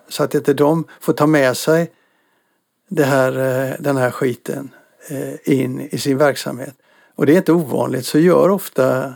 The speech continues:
nya revisorer. De går igenom och ser om de kan lägga över på de gamla revisorerna. Men här har de uppenbarligen hittat saker som,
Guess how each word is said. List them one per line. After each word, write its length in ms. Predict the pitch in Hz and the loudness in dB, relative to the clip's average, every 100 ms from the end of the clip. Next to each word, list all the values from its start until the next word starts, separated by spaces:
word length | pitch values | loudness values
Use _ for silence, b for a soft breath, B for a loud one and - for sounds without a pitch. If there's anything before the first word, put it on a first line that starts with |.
| - | -12
nya 600 | - 156 131 127 135 135 | 0 2 2 0 -2 -4
revisorer. 680 | 135 143 131 - 151 - - - | -4 -4 -4 -6 -8 -12 -14 -8
De 120 | 131 | 0
går 160 | 143 | 2
igenom 460 | 147 139 127 131 135 b b b | 4 2 0 -4 -8 b b b
och 80 | - | -2
ser 220 | 160 127 | 2 2
om 100 | 127 | 0
de 120 | 120 | -2
kan 140 | 135 | -2
lägga 240 | 135 131 135 | -4 0 0
över 320 | 127 127 131 b b b | -2 -6 -12 b b b
på 100 | - | -6
de 100 | 135 | -2
gamla 300 | 131 131 123 | 0 0 -2
revisorerna. 500 | 143 139 - - - | -4 -6 -8 -8 -6
Men 120 | 143 139 | -2 4
här 180 | 147 | 4
har 120 | 165 185 | 6 4
de 80 | |
uppenbarligen 440 | 175 147 131 135 135 | 2 2 0 2 2
hittat 360 | 147 - 143 - | 2 2 0 -2
saker 440 | - - 151 - | -2 2 2 -2
som, 320 | 131 143 127 | -6 -4 -6